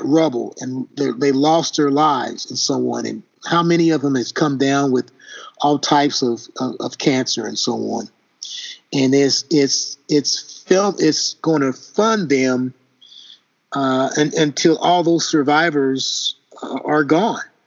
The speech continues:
And he refuses to do that. You know, that's,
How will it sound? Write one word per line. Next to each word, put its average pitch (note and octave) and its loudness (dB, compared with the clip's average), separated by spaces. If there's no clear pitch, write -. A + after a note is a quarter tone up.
And D3 -2
he F3+ 2
refuses E3+ 0
to - 0
do C#3 4
that. G#2 -6
You B2+ 0
know, A#2+ 0
that's, D3+ 0